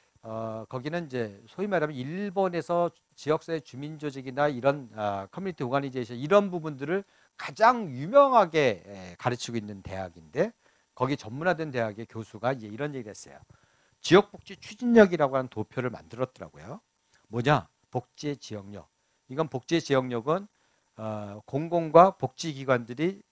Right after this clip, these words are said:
지역을 얼마나 커버하고 있고 지역의 주민들과 호흡하고 있냐라고 하는 거고, 요 밑에는 보-, 지역의 복지력은 지역의 주민들이 열심히 참여하고 주민들이 아까 같이 바툼업으로 의제를 개발하고 그리고 주민들이 힘을 얼마나 갖고 있냐, 복지를 만들어내는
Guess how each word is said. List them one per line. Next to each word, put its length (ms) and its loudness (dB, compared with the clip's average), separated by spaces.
지역을 460 4
얼마나 560 0
커버하고 500 -12
있고 140 -16
지역의 340 -10
주민들과 440 -6
호흡하고 540 -6
있냐라고 720 -2
하는 140 0
거고, 400 2
요 80 10
밑에는 440 2
보-, 120 -14
지역의 440 8
복지력은 640 -6
지역의 420 -2
주민들이 320 -6
열심히 420 -8
참여하고 560 -4
주민들이 600 -6
아까 300 4
같이 240 -6
바툼업으로 720 -4
의제를 300 -4
개발하고 640 -2
그리고 320 -6
주민들이 480 -10
힘을 320 -8
얼마나 480 4
갖고 420 -2
있냐, 220 0
복지를 340 -10
만들어내는 720 0